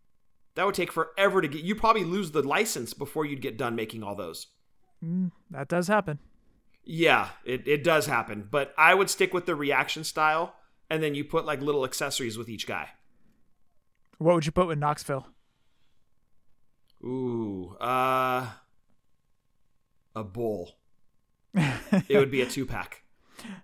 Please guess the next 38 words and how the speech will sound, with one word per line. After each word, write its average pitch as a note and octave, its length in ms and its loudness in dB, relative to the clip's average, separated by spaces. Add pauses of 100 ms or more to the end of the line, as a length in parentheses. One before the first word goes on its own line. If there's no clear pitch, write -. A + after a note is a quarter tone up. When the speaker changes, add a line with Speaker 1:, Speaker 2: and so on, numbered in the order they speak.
(240)
Speaker 2:
I F3 120 8
would, G#3 320 6
I F3+ 80 4
would G3 160 4
say G#3 180 2
a D3+ 140 0 (180)
taser. C#3 720 -6 (400)
Speaker 1:
Oh, G3 120 10
that's E3 220 4
a C#4 40 -4
good C3+ 200 -2
one. G#2 180 -6 (320)
Speaker 2:
We E3+ 140 0
love E3+ 220 6
fantasy D#3 380 0
booking D3 480 -4
lines D3+ 340 2
that D#3 140 -2
we F3 120 2
know D3 180 0
that C#3+ 180 -2 (240)
aren't E3+ 220 2
to D3+ 60 -4
be D3+ 100 -2
coming D3 340 -2
anytime D3 380 -2
soon. D3+ 380 0 (180)
Speaker 1:
Oh, A3 140 8
for F3 120 -2
sure. A#3 220 4
We D#3+ 140 2
love F#3 240 4
Jackass, C#3+ 480 4
so - 120 0
please E3+ 320 -4
give C3+ 160 -4
us F#3+ 120 -6
figures. F#3 440 -6